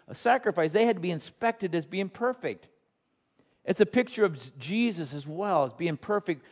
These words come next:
but we're the imperfect ones. Next, it was blood shed to pay for sin. But the interesting thing, in the Old Testament, the sin was only covered. It was never taken away. It was only covered.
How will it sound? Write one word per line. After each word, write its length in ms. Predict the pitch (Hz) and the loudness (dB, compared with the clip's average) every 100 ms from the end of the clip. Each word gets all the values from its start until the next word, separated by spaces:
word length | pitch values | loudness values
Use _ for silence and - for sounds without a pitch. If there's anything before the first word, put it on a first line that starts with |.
| _ | _
but 80 | 180 | -2
we're 240 | 180 254 | 2 2
the 120 | 226 202 | 2 2
imperfect 540 | 226 - 151 143 117 | 2 0 0 0 -6
ones. 540 | 120 107 98 - - - - _ _ _ _ _ _ _ _ _ _ | -6 -6 -8 -16 -20 -20 -20 _ _ _ _ _ _ _ _ _ _
Next, 360 | 180 226 - 196 | 0 2 2 0
it 40 | |
was 140 | 170 | 0
blood 600 | 120 110 165 208 226 220 | -2 0 4 6 6 2
shed 600 | 175 - 220 185 143 143 | -2 -2 2 4 4 2
to 60 | 143 | -2
pay 300 | - 165 156 | -4 0 0
for 140 | 156 | -2
sin. 500 | 143 - 180 143 104 85 _ _ _ _ _ _ _ _ | -8 -4 -2 -2 -4 -12 _ _ _ _ _ _ _ _
But 120 | 180 | -4
the 80 | 226 | 0
interesting 460 | 277 277 240 262 220 | 0 0 -2 0 2
thing, 220 | 240 233 | 2 2
in 100 | 208 | 2
the 100 | 196 | 4
Old 300 | 214 233 185 | 8 8 6
Testament, 480 | 254 262 - 214 175 | 2 2 2 -2 -2
the 80 | 175 | -4
sin 280 | - 240 | 0 2
was 160 | 214 175 - | 2 0 0
only 640 | 196 226 220 226 202 - _ _ _ _ _ - | 2 4 4 2 0 -6 _ _ _ _ _ -10
covered. 560 | - 254 190 123 95 - _ _ _ _ 190 | -2 -2 0 -2 -4 -20 _ _ _ _ -2
It 40 | |
was 180 | 190 180 | 0 0
never 200 | 220 196 | -2 -2
taken 380 | - 208 190 190 | 0 0 0 -4
away. 500 | 185 214 160 98 - _ _ _ _ _ _ _ _ _ _ _ _ _ _ _ - | -2 0 0 -2 -8 _ _ _ _ _ _ _ _ _ _ _ _ _ _ _ -14
It 60 | |
was 80 | 160 | -8
only 220 | 226 226 | -4 -4
covered. 480 | - - 202 190 | -4 -6 -6 -8